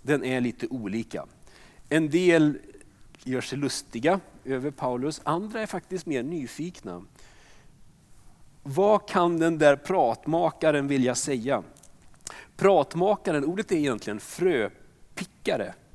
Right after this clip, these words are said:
Alltså, vad är det där för en fågel som struttar runt och, och plockar lite här och där och pickar? Vad har han snappat upp för någonting? Och det fanns de som ville veta mer.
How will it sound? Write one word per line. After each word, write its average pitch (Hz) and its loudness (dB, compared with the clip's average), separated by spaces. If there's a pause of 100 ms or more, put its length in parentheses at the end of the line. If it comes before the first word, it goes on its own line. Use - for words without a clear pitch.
(120)
Alltså, 143 -2
vad 170 2
är 220 4
det 214 2
där 226 -2
för 254 -6
en 226 -4
fågel 143 0
som 151 -2
struttar 170 -2
runt 120 -2
och, 139 0
och 131 -6
plockar 139 -4
lite 135 0
här 120 0
och 123 -4
där 95 0
och 110 -8
pickar? 92 -4 (320)
Vad 208 4
har 185 -2
han 233 -2
snappat - -4
upp 139 0
för - -8
någonting? 120 -4 (1800)
Och 165 0
det 233 -2
fanns 311 -6
de 101 -8
som 151 -8
ville 160 -2
veta 160 -6
mer. 156 -6